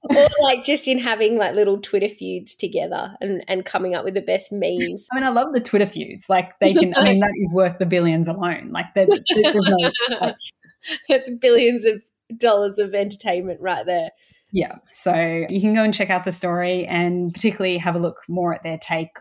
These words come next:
Speaker 2: on around the issue of vaccines. It's been described as a stain on the history of our species, that vaccine apartheid. So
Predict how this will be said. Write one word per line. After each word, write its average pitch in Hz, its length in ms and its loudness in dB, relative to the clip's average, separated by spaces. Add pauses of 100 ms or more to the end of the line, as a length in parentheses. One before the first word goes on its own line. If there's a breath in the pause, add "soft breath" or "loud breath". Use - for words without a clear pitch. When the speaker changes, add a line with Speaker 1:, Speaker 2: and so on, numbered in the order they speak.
Speaker 2:
on 165 460 -6
around 226 200 2
the 226 140 2
issue 208 260 -2
of 185 100 0
vaccines. 175 540 -2
It's - 120 -12
been 180 240 -2
described 180 460 -2
as 175 160 -8
a 190 60 -2
stain 180 540 -2
on 170 160 0
the 170 80 0
history 170 680 -4
of 165 160 -8
our 151 300 -6
species, - 920 -12
that - 260 -8 (100)
vaccine 147 420 -12
apartheid. - 680 -14
So - 160 -12